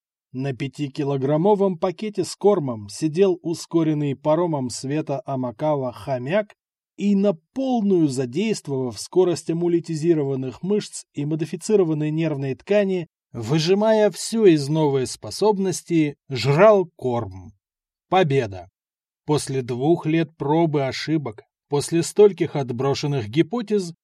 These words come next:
я, наконец, получил в руки средства для выживания в бою. Пусть пока не отработанное, пусть непонятно, как регулировать расход маны, пусть я еще не скоро рискну применить его на себе,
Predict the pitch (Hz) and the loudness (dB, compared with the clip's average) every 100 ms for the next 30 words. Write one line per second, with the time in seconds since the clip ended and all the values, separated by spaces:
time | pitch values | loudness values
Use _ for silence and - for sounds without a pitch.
0 | _ - 151 214 208 190 190 170 - 175 | _ -4 0 2 2 0 -2 -4 0 2
1 | 175 - 202 170 117 131 151 147 131 - | 2 2 2 2 2 -2 -2 -4 -8 -4
2 | 156 180 - 156 135 123 135 139 123 131 | -2 -2 -4 -6 -4 -4 0 0 2 2
3 | 147 151 139 127 117 107 117 113 104 90 | 2 0 -2 -4 -4 -4 -2 -2 -6 -12
4 | _ _ _ _ _ _ 254 262 - 190 | _ _ _ _ _ _ -4 -4 -2 -2
5 | 160 165 151 147 139 139 131 190 190 170 | 0 0 0 -2 -2 -2 2 2 2 -2
6 | 160 151 - _ - 202 - 160 165 160 | -2 -4 -6 _ -6 -6 -6 -4 -2 -2
7 | 175 190 190 151 139 151 143 143 139 160 | -2 0 -2 -4 -6 -8 -6 -4 2 6
8 | 180 156 143 139 135 - 147 143 170 180 | 6 6 0 -2 -6 -4 -6 -4 -2 -2
9 | 175 165 - _ _ _ - 151 - 165 | -2 -6 -10 _ _ _ -4 -4 0 0
10 | 165 151 170 190 185 - 151 127 117 117 | 0 -2 -2 0 0 2 2 2 -2 -8
11 | - 135 143 151 156 170 165 131 131 143 | -8 -8 -4 -4 -2 -2 -2 -4 -4 -4
12 | 139 185 220 220 | -2 -2 -2 -6